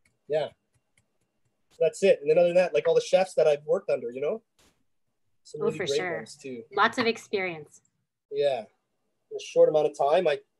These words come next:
Speaker 1: I think I was, I think it was, uh, I was lucky to start so late, to be honest with you, because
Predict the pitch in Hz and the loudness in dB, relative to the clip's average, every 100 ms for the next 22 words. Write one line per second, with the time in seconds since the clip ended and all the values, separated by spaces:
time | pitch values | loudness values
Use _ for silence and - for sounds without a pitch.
0 | _ _ _ _ _ _ - 170 208 185 | _ _ _ _ _ _ -6 0 2 2
1 | 180 - - 185 226 220 190 175 151 160 | 0 -14 -6 -2 0 2 2 0 -2 0
2 | 156 139 135 _ _ _ _ _ _ _ | 2 0 -4 _ _ _ _ _ _ _
3 | _ _ _ _ _ _ _ _ _ _ | _ _ _ _ _ _ _ _ _ _
4 | - 160 147 160 185 208 202 - - 175 | -4 -4 -2 -2 -2 -2 -8 -8 -4 -2
5 | 175 - - 170 156 180 175 - 147 151 | -2 -4 -2 -2 0 -2 -2 -14 -4 -2
6 | 160 165 151 - 156 170 147 143 135 - | -2 -6 -12 -12 -16 -16 -8 -6 -8 -18